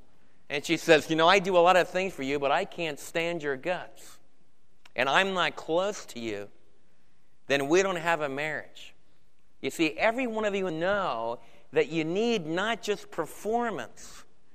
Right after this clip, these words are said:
You need not just a lot of doing, but you need passion. It's very possible that maybe like the Ephesian church, we're gonna look at a church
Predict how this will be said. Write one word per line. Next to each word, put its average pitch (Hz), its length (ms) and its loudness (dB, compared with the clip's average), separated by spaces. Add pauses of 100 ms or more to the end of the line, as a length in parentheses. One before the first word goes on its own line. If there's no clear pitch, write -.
(240)
You 156 120 0
need 220 240 4
not 202 280 2
just 196 200 -4
a 185 60 4
lot 175 240 2
of 131 260 -2
doing, 180 540 0 (840)
but - 180 -4
you 143 60 -4
need 196 320 0
passion. 208 500 -2 (1120)
It's 127 180 -6
very 180 340 4
possible 170 600 0
that 135 140 2
maybe 180 360 2
like 175 280 2
the 170 140 0
Ephesian 165 560 -2
church, 170 400 -2
we're 127 60 -6
gonna 156 100 -2
look 180 220 -2
at 185 40 -2
a 175 60 2
church 156 500 -2